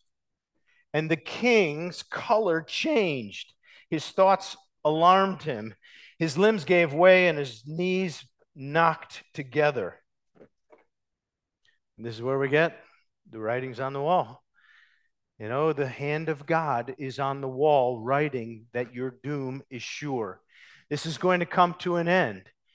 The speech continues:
And the king knew it immediately. He was so cocky at the beginning of this great party. And then all of a sudden, he can't even stand up. His knees are knocking, his color changes, and he realizes that the writing on the wall is there.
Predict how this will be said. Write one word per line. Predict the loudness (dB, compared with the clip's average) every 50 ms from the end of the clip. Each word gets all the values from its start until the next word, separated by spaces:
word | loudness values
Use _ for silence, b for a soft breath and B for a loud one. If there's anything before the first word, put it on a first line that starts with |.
| b b b b b b
And | 4 4 4 4 4 2
the | 0
king | 0 0 0 2 2 2 2 0
knew | 2 4 6 6
it | 6 4 4
immediately. | 0 -4 -2 0 0 0 2 2 2 2 2 0 -2 -2 -2
He | -2 -2 -2 0
was | 0 0 0 -2 -2
so | 2 2 4 4
cocky | 2 2 0 2 2 2 0 -2 -4 -2 0 0 0
at | 0
the | -2 -4
beginning | -6 -6 -2 2 2 4 4 2 0
of | -2 -4 -4
this | -6 -8 -6 -2
great | 0 2 2 2 0 -2
party. | 0 2 2 2 2 0 -4 -6 -8 B B B B B B B
And | -4 0 4
then | 6 6 6
all | 8 8 8 8
of | 6 4
a | -4
sudden, | -4 0 2 2 2 2 0 -6
he | -6 -8
can't | -6 -4 -4 -2 -2
even | -4 -4 -6 -6
stand | -8 -8 -6 -2 0 0 0 0 2 4
up. | 4 6 4 4 2 -4
His | -10 -12 -10 -8
knees | -6 -4 -4 -2 -2 -2
are | 0
knocking, | 2 2 2 2 0 -2 -4 -6 -6 -6 B B B B B
his | B -8 -4
color | 0 2 4 4 4 2
changes, | 0 -2 -4 -2 -2 -2 -2 -4 -4 -4 -4 -4 -6 -8 -14 b b b b b b b b b -6
and | -4 -2 -2
he | 0 -2
realizes | -2 0 4 4 6 6 8 6 6 4 2 0 -6 -8 -8 -6 -2
that | 0 0 0 0
the | 0 0
writing | 4 6 6 6 6 2 0
on | 0 0 0
the | 0 2
wall | 4 6 6 6 4 2 0
is | -4 -6 -4 0
there. | 4 4 6 6 4 2 -2 -6 -10